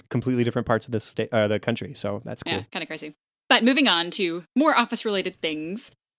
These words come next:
Speaker 2: uh, we got some emails this week from Greg, Leslie, and Peter, and we got some Apple Podcast reviews from Capes of Wonder asking about sorting the Office characters into Hogwarts houses, which is a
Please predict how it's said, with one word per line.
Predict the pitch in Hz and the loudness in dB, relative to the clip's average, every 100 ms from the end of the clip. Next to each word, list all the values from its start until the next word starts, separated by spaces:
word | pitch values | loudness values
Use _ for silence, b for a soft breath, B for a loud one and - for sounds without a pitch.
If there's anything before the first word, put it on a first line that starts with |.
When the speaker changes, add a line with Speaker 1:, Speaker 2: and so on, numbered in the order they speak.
| _ - | _ -2
Speaker 2:
uh, | 175 175 | 0 2
we | 190 | 0
got | 190 190 | 0 -2
some | - | -2
emails | 208 202 185 180 185 185 - | -2 -2 -2 -2 -2 -4 -6
this | 185 180 - | -6 -6 -6
week | 180 175 - - | -8 -10 -12 -8
from | 180 165 | -6 -6
Greg, | 147 160 170 190 - | -4 -2 -2 -4 -8
Leslie, | 160 156 156 156 156 | -6 -6 -6 -8 -8
and | 147 147 - | -8 -10 -10
Peter, | 180 175 220 320 _ _ _ _ _ _ - | -10 -6 -8 -8 _ _ _ _ _ _ -6
and | 196 | -2
we | 196 | 0
got | 185 - | 0 -2
some | - | -2
Apple | 185 208 196 | -2 0 -4
Podcast | 196 185 - 175 - | -2 -4 -2 -4 -6
reviews | 165 190 190 202 - - | -6 -4 -4 -4 -6 -4
from | 196 170 165 165 _ _ _ | -4 -4 -4 -8 _ _ _
Capes | - 247 - - | -2 -2 -2 -6
of | 190 - | -8 -8
Wonder | 175 - 151 175 240 _ _ _ | -8 -6 -6 -8 -10 _ _ _
asking | 190 - 233 226 | 0 0 -4 -4
about | 202 175 - - - _ _ | -2 -2 -4 -10 -14 _ _
sorting | - - 220 226 233 214 | -2 0 0 0 -2 -2
the | - | -2
Office | 180 - - | -4 -4 -8
characters | - 180 - 170 156 | -6 -6 -6 -8 -6
into | 180 160 170 - | -6 -6 -8 -6
Hogwarts | 214 208 175 - | -6 -4 -6 -6
houses, | 151 143 143 | -8 -8 -10
which | 160 - | -8 -8
is | |
a | 170 | -8